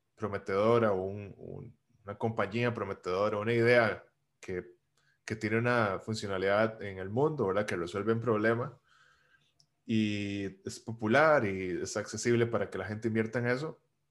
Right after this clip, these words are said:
por lo general es una buena inversión, ¿verdad? Sobre todo si está en un precio bajo, ¿verdad?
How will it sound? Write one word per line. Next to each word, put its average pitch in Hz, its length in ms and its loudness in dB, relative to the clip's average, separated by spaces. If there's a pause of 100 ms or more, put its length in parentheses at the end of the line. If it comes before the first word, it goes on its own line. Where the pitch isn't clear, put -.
(240)
por 120 180 8
lo 107 100 4
general 101 460 0
es - 520 -4 (120)
una 110 260 0
buena 101 600 0 (100)
inversión, 110 540 -2
¿verdad? 87 300 -6 (220)
Sobre 101 220 -2
todo 117 200 6
si 123 120 -2
está 113 160 -2
en 107 80 0
un 113 100 -2
precio 110 680 2
bajo, 101 600 2
¿verdad? 87 280 -12